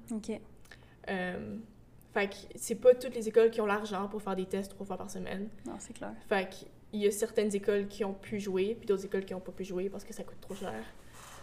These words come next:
Speaker 2: Euh, mais notre conférence, elle a pu jouer. Fait que ça, ça, ça a vraiment été, euh,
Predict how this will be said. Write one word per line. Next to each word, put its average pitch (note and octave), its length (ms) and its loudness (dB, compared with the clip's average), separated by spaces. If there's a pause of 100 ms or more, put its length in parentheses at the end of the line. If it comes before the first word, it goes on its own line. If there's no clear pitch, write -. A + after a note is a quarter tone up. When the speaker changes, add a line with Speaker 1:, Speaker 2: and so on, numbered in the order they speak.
(140)
Speaker 2:
Euh, F#3+ 380 2 (380)
mais G3+ 360 8
notre G#3 200 6
conférence, G3+ 380 2
elle G3 80 6
a - 20 0
pu G#3 140 -4
jouer. G3 340 2 (680)
Fait E3+ 100 -4
que - 100 -14
ça, G3 160 2
ça, - 300 -10
ça G3+ 100 0
a - 20 2
vraiment G3 200 0
été, G3 360 -2
euh, G2+ 200 -6